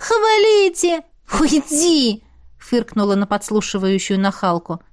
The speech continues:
«Да ладно тебе, жалко, что ли?» «Шваби!»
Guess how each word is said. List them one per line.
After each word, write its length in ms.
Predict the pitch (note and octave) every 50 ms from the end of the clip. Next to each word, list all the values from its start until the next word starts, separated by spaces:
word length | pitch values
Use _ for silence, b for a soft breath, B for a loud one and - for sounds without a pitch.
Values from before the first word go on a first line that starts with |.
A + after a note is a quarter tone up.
| _
«Да 160 | - G#4 A4 A4
ладно 260 | A4 C5+ C5+ G#4 F#4+
тебе, 220 | - D#4 A#3+ B3
жалко, 240 | A3+ D#4 G#4+ - -
что 200 | - - - F4+
ли?» 260 | D#4 A#3+ A#3 G#3 - - - _ _ _
«Шваби!» 1080 | _ - - - D4+ C4 A3+ A3 B3 B3+ C#4 D#4+ G4+ A#4 E4+ A3 A3+ A3+ A3 A3 A#3 A3